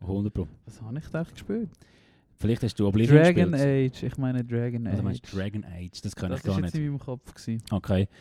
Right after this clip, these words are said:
Speaker 1: Ähm.
Speaker 2: Aber Skyrim habe ich auch mal runtergeladen.
Speaker 1: Ja.
Speaker 2: Aber eben so Art von Spiele flasht mich einfach nicht.
Speaker 1: Schon. Ah, wow, finde ich super. Ja, haben wir recht, ähm, wieder so ein bisschen in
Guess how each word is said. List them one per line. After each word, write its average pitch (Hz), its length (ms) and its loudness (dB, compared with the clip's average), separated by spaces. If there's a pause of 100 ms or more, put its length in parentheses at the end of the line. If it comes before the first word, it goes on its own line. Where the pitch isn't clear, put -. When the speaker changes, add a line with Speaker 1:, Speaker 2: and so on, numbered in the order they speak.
(340)
Speaker 1:
Ähm. 98 300 6
Speaker 2:
Aber 143 80 -12
Skyrim 151 480 2
habe 135 120 4
ich 127 80 2
auch 117 100 2
mal 120 220 0
runtergeladen. 110 420 -2
Speaker 1:
Ja. 92 120 4
Speaker 2:
Aber 120 200 -2
eben 135 140 -2
so - 180 -2
Art 127 260 -2
von 135 120 -10
Spiele 113 340 -8
flasht - 340 -12
mich 117 160 -6
einfach - 280 -14
nicht. - 80 -8
Speaker 1:
Schon. 104 360 6 (380)
Ah, 82 220 -12 (120)
wow, 92 240 -14
finde 92 200 -14
ich - 60 -20
super. - 280 -10 (1160)
Ja, 113 320 4
haben 120 100 2
wir 117 180 4
recht, - 340 -2
ähm, 110 420 -2 (180)
wieder 117 220 -6
so 107 100 -4
ein - 60 -8
bisschen 110 160 -2
in 107 60 -12